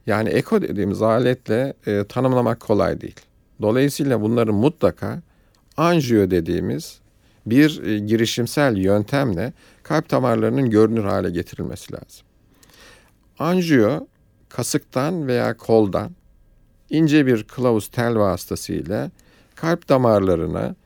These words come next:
iki buçuk, üç buçuk milimetre çapındaki olan kalp damarlarına bir boyalı maddenin verilerek görünür hale getirilmesi işlemidir.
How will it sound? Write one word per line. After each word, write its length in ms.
iki 260
buçuk, 260
üç 220
buçuk 200
milimetre 480
çapındaki 640
olan 260
kalp 320
damarlarına 800
bir 240
boyalı 360
maddenin 680
verilerek 680
görünür 380
hale 280
getirilmesi 580
işlemidir. 600